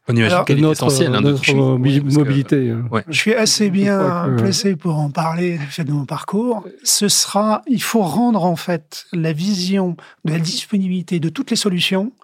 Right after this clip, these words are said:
Speaker 3: dans un outil qui s'appelle le smartphone en temps réel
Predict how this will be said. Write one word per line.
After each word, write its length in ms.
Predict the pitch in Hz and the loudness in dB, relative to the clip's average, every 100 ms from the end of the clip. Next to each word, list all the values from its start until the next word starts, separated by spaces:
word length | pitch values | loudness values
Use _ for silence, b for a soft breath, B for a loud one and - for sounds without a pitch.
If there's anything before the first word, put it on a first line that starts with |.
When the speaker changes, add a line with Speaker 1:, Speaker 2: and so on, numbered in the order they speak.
| B B B B B - | B B B B B -6
Speaker 3:
dans 380 | 151 190 202 | -2 2 2
un 140 | 190 190 | 2 2
outil 360 | 196 - 190 | 0 -2 -4
qui 140 | - 196 | -4 -4
s'appelle 320 | - 170 180 | -4 -4 -4
le 60 | 160 | -4
smartphone 680 | - 147 - 185 202 208 196 B B - | -4 -6 -6 -4 -2 -2 -4 B B -2
en 100 | 214 | 0
temps 180 | 214 175 | 2 0
réel 400 | 143 156 185 | 0 -4 -4